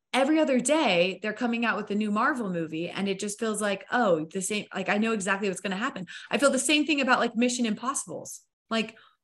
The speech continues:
everyone watches Mission Impo-, there's seven of them. The seventh one just came out. And, like, these people are like, "Oh, you have to see it."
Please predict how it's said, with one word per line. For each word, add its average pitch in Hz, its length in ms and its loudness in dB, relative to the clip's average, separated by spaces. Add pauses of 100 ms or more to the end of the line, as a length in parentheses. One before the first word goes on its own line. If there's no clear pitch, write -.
(420)
everyone 294 460 4 (120)
watches 254 420 4
Mission 240 320 4
Impo-, 226 240 0
there's 226 180 -4
seven 381 260 0
of 165 100 -2
them. 127 300 -12
The 226 80 -4
seventh 302 280 -2
one 302 160 -4
just 277 160 -10
came 285 180 -4
out. 370 240 -4 (400)
And, 302 120 6
like, 311 200 6
these 294 160 6
people 339 260 6
are 311 80 4
like, 240 260 2
"Oh, 302 140 6
you 277 120 8
have 254 100 4
to 233 100 -4
see 349 300 2
it." 240 240 0